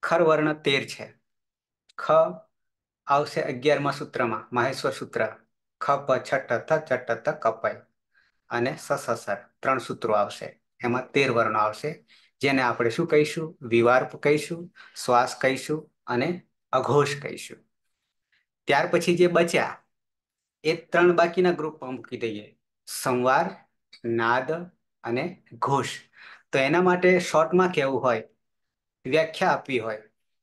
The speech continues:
તો હસ, હસહ, યાની હસ પ્રત્યાહાર છે. હથી માંડીને ક્યાં સુધી પહોંચીશું?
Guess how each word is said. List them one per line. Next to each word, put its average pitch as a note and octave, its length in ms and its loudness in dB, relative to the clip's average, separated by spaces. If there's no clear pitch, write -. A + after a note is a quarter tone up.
તો C#3+ 120 2
હસ, - 360 -2
હસહ, - 260 -8
યાની C3 280 -4
હસ C3 220 -4
પ્રત્યાહાર A#2+ 540 -4
છે. - 160 -14
હથી C#3 320 -2
માંડીને B2 440 -2
ક્યાં D3 180 -2
સુધી D3+ 240 -4
પહોંચીશું? D3+ 580 -4